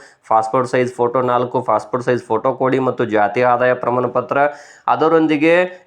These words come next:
ತಮ್ದೇನಾದ್ರೂ ವಿಶೇಷ ವರ್ಗ ಇದ್ರೆ ಅದ್ರ ಪ್ರಮಾಣ ಪತ್ರ ಅಥವಾ ಅಂಗವಿಕಲ ಪ್ರಮಾಣ ಪತ್ರ ಆಗಿರ್ಬೋದು, ಅಥವಾ ಯಾವುದೇ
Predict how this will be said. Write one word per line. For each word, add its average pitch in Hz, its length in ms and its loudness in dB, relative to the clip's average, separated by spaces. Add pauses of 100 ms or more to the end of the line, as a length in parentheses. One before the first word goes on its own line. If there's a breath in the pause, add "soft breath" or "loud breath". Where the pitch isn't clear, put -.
ತಮ್ದೇನಾದ್ರೂ 135 600 0
ವಿಶೇಷ 131 400 0
ವರ್ಗ 127 220 -2
ಇದ್ರೆ 127 300 0
ಅದ್ರ 127 240 0
ಪ್ರಮಾಣ 127 360 0
ಪತ್ರ 127 300 -2
ಅಥವಾ 123 240 0
ಅಂಗವಿಕಲ 123 440 0
ಪ್ರಮಾಣ 123 320 -2
ಪತ್ರ 120 300 -4
ಆಗಿರ್ಬೋದು, 120 460 -2
ಅಥವಾ 131 320 0 (380 loud breath)
ಯಾವುದೇ 123 340 0